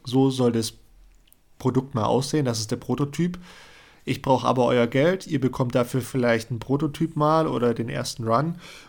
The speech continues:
und, ähm, nur mit dem Geld kommt das Ganze aber wirklich dann auch, ähm, zustande. Jetzt gab's ja auch in der Disc-Golf-Szene oder in der Disc-Golf-Branche schon die eine oder andere Idee.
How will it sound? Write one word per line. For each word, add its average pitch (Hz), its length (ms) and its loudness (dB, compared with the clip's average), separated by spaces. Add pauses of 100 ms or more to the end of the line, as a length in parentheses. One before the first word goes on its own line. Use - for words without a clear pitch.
(100)
und, 123 680 -2
ähm, 127 480 -4
nur 127 120 0
mit 127 140 0
dem 120 140 0
Geld 117 360 2
kommt 120 240 -4
das 117 140 -4
Ganze 113 300 -4
aber 117 260 -4
wirklich 113 280 -6
dann 110 180 -8
auch, 104 440 -4
ähm, 110 240 -10
zustande. 104 480 -8 (1000)
Jetzt - 200 -10
gab's 135 260 2
ja 139 120 4
auch 131 200 0
in 123 40 0
der 117 80 -2
Disc-Golf-Szene 113 1500 0
oder 113 280 -8
in 110 80 -10
der 110 100 -8
Disc-Golf-Branche 110 920 -2
schon 117 280 -6
die 117 120 -2
eine 127 200 0
oder 113 220 -4
andere 113 300 -4
Idee. 110 420 0